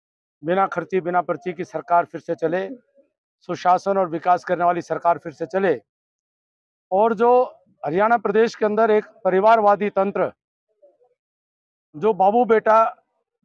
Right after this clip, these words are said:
एक हरियाणा की राजनीति को कब्जाना चाहते थे, हथियाना चाहते थे, उनको जो सबक सिखाने का काम हरियाणा की जनता ने किया है,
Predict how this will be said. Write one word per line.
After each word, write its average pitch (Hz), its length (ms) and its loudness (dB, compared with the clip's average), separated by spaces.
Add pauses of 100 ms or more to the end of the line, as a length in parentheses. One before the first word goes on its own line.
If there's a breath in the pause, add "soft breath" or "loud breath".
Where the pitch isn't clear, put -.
एक 196 180 -2
हरियाणा 185 320 0
की 202 120 0
राजनीति 190 460 0
को 202 200 -4
कब्जाना 190 680 0
चाहते 147 360 -2
थे, 127 200 -12
हथियाना 196 520 0
चाहते 147 340 -2
थे, 139 200 -20 (680)
उनको 233 300 -2
जो 214 120 0
सबक 226 300 -2
सिखाने 190 380 -2
का 180 100 2
काम 180 280 0
हरियाणा 170 260 0
की 165 80 -4
जनता 160 300 -2
ने 156 100 -8
किया 185 220 0
है, 117 320 -8